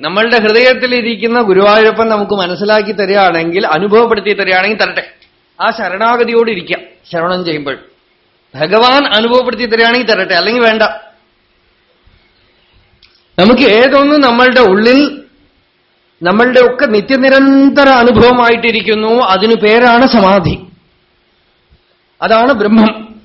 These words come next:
വൈകുണ്ഠക്കേന ദൃഷ്ട ശ്രവണപഥഗത സ്വപ്നവത് ഭാതി ചിത്തേ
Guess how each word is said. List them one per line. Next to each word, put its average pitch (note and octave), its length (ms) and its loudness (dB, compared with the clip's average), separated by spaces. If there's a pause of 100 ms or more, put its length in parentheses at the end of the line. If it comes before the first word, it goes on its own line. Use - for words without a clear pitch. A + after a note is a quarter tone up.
(1040)
വൈകുണ്ഠക്കേന B3 1080 2
ദൃഷ്ട A3 400 0 (1080)
ശ്രവണപഥഗത A#3+ 1040 2
സ്വപ്നവത് A#3+ 720 -2
ഭാതി G#3 340 -2
ചിത്തേ F3 640 -4